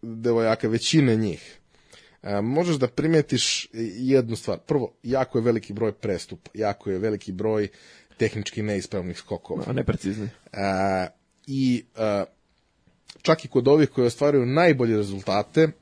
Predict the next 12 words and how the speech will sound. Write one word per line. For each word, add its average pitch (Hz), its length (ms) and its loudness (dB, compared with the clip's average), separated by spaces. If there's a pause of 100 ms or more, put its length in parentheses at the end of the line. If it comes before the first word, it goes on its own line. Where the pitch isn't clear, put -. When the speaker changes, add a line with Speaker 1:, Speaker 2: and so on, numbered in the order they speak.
(340)
Speaker 1:
ja 113 180 -4
ću - 100 -12
to 123 60 -6
sad 120 140 0
da 110 60 -6
pojednostavim 117 800 2 (380)
do, 107 360 4
do, 110 360 2
do 104 280 -2
nivoa 120 480 6 (260)
prostote, 117 640 2
ali 95 280 2